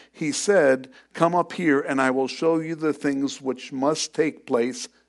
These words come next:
after this." And so we've reached that point of after this. And so from now on,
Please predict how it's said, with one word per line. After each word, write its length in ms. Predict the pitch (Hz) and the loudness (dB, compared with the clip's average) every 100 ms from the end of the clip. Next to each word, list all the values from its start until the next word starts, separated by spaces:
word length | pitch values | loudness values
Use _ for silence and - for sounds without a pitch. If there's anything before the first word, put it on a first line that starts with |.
| _ _ | _ _
after 600 | 123 113 110 - 117 120 - _ | 2 2 0 -8 -6 -8 -12 _
this." 380 | 247 247 - - _ _ _ _ _ _ _ _ _ _ - - | -12 -12 -14 -20 _ _ _ _ _ _ _ _ _ _ -14 -4
And 180 | 147 135 | -2 0
so 400 | 165 151 147 139 _ _ - | 2 2 2 -2 _ _ -4
we've 260 | 135 117 | -2 0
reached 300 | 143 180 - | 0 0 0
that 260 | 160 160 - | 0 0 -2
point 320 | 156 139 117 - _ _ - | -4 -4 -6 -14 _ _ -8
of 120 | 113 - | -6 0
after 400 | 120 - 127 104 | 0 -2 -6 -6
this. 400 | 101 - - - _ _ _ _ _ _ _ _ - | -8 -12 -18 -18 _ _ _ _ _ _ _ _ -8
And 180 | 127 117 | -6 -4
so 360 | - 127 123 | -2 -2 -2
from 300 | 127 - 120 | -6 -4 -2
now 300 | 123 139 139 | 2 4 4
on, 400 | 139 139 113 110 | 2 0 0 -4